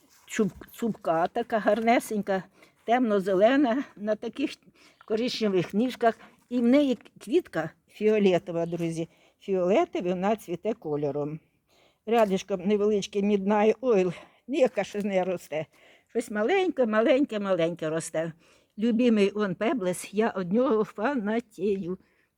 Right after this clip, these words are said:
Пеблес, бачите, який красивий, великий, темно-синій. Рядишком у мене йде карамелька,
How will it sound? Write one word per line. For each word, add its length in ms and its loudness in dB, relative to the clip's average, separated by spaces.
Пеблес, 420 0
бачите, 380 -2
який 240 -4
красивий, 560 -2
великий, 580 0
темно-синій. 920 2
Рядишком 640 0
у 60 0
мене 300 0
йде 260 4
карамелька, 800 0